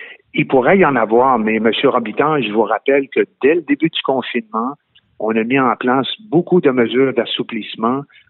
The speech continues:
pour maintenir les services, maintenir les allocations, même s'il n'y avait pas d'action, euh, vers le retour en emploi. Le carnet de santé, c'est extrêmement bénéfique. Donc, même si les personnes recevaient la P C U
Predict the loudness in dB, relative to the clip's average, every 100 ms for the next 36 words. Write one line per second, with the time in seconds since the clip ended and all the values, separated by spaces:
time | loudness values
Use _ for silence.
0 | _ -2 0 0 -2 0 2 0 -2 0
1 | 0 -2 0 -2 -2 -4 -4 -6 -12 _
2 | _ _ -12 -4 0 0 0 2 2 2
3 | 0 0 0 0 -2 0 -2 -2 0 0
4 | -2 -4 -2 0 0 0 -2 0 -4 -4
5 | -4 -2 -2 -6 _ _ _ -2 0 0
6 | 0 0 2 2 2 2 2 4 2 0
7 | 0 0 0 0 -2 -8 -20 -20 _ -4
8 | -2 0 0 2 0 0 -2 -2 -4 -6
9 | -8 -8 -8 -8 -10 -12 -10 -8 -6 -2
10 | 0 2 2 2 0 0 -2 0 -4 0
11 | 0 0 0 0 2 0 0 -2 0 -2
12 | 0 0 0 -2 -2 -6 -8 -10 -10 -14